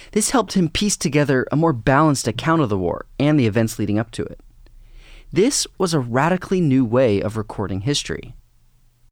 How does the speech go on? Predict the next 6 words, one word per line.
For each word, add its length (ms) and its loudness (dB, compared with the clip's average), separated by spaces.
What 280 -2
was 220 -2
early 400 2
history? 720 -6
How 260 0
did 320 0